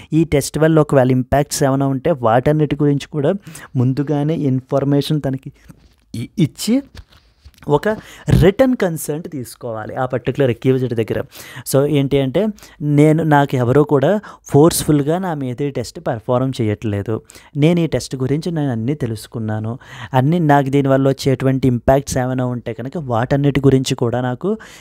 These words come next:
so నేను తెలుసుకున్నాను. So therefore ఇవన్నీ తెలుసుకున్నాకనే నేను ఏంటంటే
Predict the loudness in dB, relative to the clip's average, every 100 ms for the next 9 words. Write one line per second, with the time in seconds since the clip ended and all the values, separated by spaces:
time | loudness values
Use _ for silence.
0 | -16 -4 -2 -2 -2 -2 -4 -6 -4 -2
1 | -2 -4 -8 -8 -2 2 4 4 2 0
2 | 2 0 2 2 -2 0 0 2 0 0
3 | 0 0 0 0 -2 -2 -6 -6 -6 -6
4 | -6 -8 -8 -8